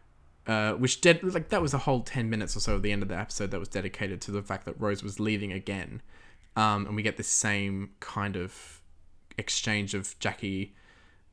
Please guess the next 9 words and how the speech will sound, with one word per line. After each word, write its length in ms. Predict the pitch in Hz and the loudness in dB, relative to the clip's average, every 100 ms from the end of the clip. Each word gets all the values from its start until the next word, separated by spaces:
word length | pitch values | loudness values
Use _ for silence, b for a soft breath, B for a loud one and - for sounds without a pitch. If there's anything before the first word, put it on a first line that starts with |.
| - 151 | -18 -6
going, 240 | 110 98 | -4 -4
you 80 | 101 | -4
know, 80 | 92 - | -8 -10
"Please 340 | - 110 98 | -2 -2 0
don't 200 | 98 90 | -2 -4
go," 220 | - 101 101 | -2 0 0
and, 360 | 98 87 90 b b b b - - | 0 -2 -6 b b b b -4 -2
and 240 | 113 - | 0 0
the, 140 | 123 | -2